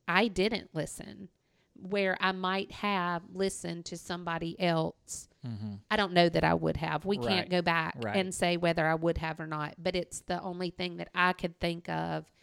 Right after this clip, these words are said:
Speaker 1: that might, um, and, and let me tell you why, just real quick. I can remember after everything coming out,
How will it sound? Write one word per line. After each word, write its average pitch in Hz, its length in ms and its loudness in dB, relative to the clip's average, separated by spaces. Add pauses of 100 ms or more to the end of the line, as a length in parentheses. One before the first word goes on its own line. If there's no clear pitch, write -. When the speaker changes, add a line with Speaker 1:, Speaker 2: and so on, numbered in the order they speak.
(520)
Speaker 1:
that 175 340 0
might, 165 580 -6 (140)
um, 165 300 -6 (240)
and, 240 200 -4
and 247 160 -4
let 277 100 -2
me 311 80 -4
tell 247 180 2
you 196 160 -2
why, 180 320 0
just 196 220 -6
real 190 120 4
quick. 170 400 0 (520)
I 202 80 4
can 208 200 -4
remember 202 480 0 (100)
after 196 420 2
everything 233 540 0
coming 226 280 0
out, 233 320 0